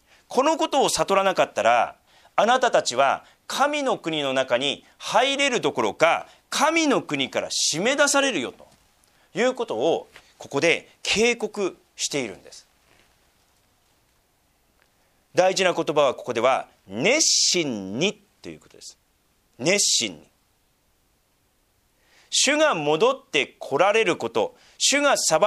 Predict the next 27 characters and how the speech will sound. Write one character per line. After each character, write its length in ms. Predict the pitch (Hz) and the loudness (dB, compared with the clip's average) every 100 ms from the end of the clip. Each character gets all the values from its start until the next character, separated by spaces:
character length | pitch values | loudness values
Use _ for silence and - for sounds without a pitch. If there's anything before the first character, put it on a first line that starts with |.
| 233 | 2
か 140 | 240 | 2
れ 120 | 247 247 | 2 2
る 120 | 175 | 0
こ 140 | 151 | -4
と 100 | 160 | -4
に 160 | 147 113 | -4 -4
つ 160 | - | -4
い 100 | 131 | -6
て 360 | - - 139 - - _ - | -2 0 0 0 -18 _ -6
熱 300 | 143 277 330 | 0 2 2
心 640 | - - 220 180 117 95 | 0 0 -2 -4 -6 -6
に 340 | 156 175 - _ _ _ | -4 -4 -6 _ _ _
自 200 | - 156 | -2 0
問 300 | 190 254 262 | 2 2 0
自 180 | 240 233 | -2 -4
答 260 | 233 208 202 | 0 0 2
し 120 | - | 0
な 140 | 190 180 | 0 0
け 120 | 175 | 0
れ 80 | 139 | 0
ば 180 | 135 - | 0 -2
い 160 | 123 135 | -6 -2
け 220 | 175 165 | 0 2
な 220 | 139 160 | 2 0
い。 160 | 143 - _ _ _ _ _ - | -2 -10 _ _ _ _ _ -6
主 200 | - 247 | -2 2
が 220 | 220 131 | 2 0